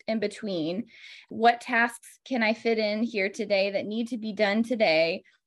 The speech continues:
And I put 'em in there if I can. And then I save the rest. Like, I just try to assign out the rest for myself throughout the week. And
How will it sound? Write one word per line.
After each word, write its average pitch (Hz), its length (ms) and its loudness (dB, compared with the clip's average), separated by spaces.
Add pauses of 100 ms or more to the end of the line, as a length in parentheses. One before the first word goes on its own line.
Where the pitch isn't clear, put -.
And 196 100 0
I 190 120 4
put 226 180 0
'em 247 120 0
in 190 200 -2
there 175 240 0
if 226 100 -4
I 196 140 -4
can. 190 560 -4 (280)
And 226 140 6
then 233 140 6
I 233 100 2
save 233 380 4
the 226 160 2
rest. 226 320 0
Like, 208 160 0
I 208 100 0
just 226 220 -8
try 220 160 2
to 214 120 0
assign 208 440 -2
out 202 180 -6
the 202 100 -2
rest 185 480 -2
for 214 160 -2
myself 190 680 0
throughout 196 340 2
the 180 100 -4
week. 202 460 -8 (340)
And 240 520 4